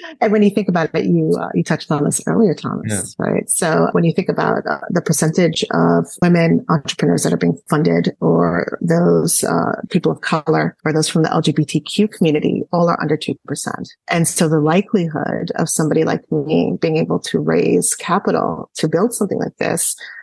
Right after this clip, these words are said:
Speaker 1: I was going up a, up a hill. And I think that being a part of these communities, these incredible communities, has instilled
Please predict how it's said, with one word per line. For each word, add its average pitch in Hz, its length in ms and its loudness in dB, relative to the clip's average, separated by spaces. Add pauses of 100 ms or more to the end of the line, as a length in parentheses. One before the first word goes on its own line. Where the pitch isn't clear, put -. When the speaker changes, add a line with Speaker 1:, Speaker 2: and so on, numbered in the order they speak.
(100)
Speaker 1:
I 196 80 2
was 220 180 2
going 208 240 2
up 208 160 0
a, 202 180 0 (160)
up 190 140 -4
a 185 40 0
hill. 175 360 0 (100)
And 196 140 0
I 185 80 2
think 190 420 -4 (160)
that 180 500 0 (180)
being 185 140 2
a 165 40 0
part 190 260 -2
of 214 60 0
these 190 160 -2
communities, 185 640 -2
these 165 140 -6
incredible 190 400 -6
communities, 165 720 0
has 170 400 0
instilled 180 540 0